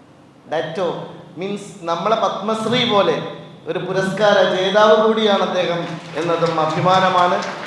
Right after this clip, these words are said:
തീർച്ചയായിട്ടും അദ്ദേഹത്തെ, കേശവദാസ് അച്യുതൻ നായർ, നമ്മുടെ കേരളത്തിൽ വേരുകളുള്ള ഒരു മലേഷ്യൻ ലെജിസ്ലേറ്ററെ കൂടി നമുക്കിവിടെ കിട്ടിയിരിക്കുന്നു. എല്ലാവർക്കും സ്വാഗതം പറഞ്ഞുകൊണ്ട് ഞാൻ ആവർത്തിക്കുന്നില്ല.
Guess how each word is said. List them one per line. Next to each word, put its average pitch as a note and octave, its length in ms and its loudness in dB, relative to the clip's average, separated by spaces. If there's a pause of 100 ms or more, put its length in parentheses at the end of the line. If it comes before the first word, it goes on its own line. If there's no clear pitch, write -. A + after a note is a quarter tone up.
(260)
തീർച്ചയായിട്ടും F#3+ 680 0 (420)
അദ്ദേഹത്തെ, F3 500 2 (420)
കേശവദാസ് E3+ 680 0 (140)
അച്യുതൻ E3+ 400 -6
നായർ, D#3+ 340 -2 (380)
നമ്മുടെ E3+ 340 0 (280)
കേരളത്തിൽ F#3 500 0 (140)
വേരുകളുള്ള F#3 680 0 (540)
ഒരു G3 140 0
മലേഷ്യൻ G#3 640 0 (420)
ലെജിസ്ലേറ്ററെ A3+ 760 2 (140)
കൂടി E3 240 -4 (300)
നമുക്കിവിടെ D3 500 -6
കിട്ടിയിരിക്കുന്നു. E3 600 -6 (420)
എല്ലാവർക്കും F3+ 460 -4 (100)
സ്വാഗതം F3+ 440 0
പറഞ്ഞുകൊണ്ട് E3+ 480 -4
ഞാൻ D3+ 100 -4 (100)
ആവർത്തിക്കുന്നില്ല. E3+ 640 -4